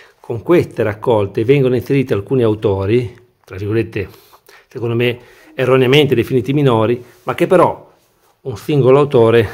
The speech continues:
non avrebbe retto o non avrebbe avuto materia, materiale sufficiente per reggere un'intera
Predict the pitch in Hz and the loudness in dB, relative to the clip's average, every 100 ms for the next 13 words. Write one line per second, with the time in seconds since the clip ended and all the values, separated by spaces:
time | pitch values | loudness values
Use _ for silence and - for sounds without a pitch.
0 | - - - 123 120 117 117 120 107 104 | -14 -18 -8 -4 0 0 2 2 0 -2
1 | 113 104 - - - _ - 120 110 110 | -6 -8 -12 -20 -20 _ -12 -8 -4 -2
2 | 113 120 120 110 113 139 139 117 90 - | 0 2 0 0 0 4 4 4 -2 -12
3 | _ _ 120 143 135 104 135 143 127 117 | _ _ -4 0 0 -2 -8 -2 0 0
4 | - 117 104 107 107 110 104 101 92 90 | 0 0 2 0 -2 -2 -4 -6 -8 -10
5 | - | -16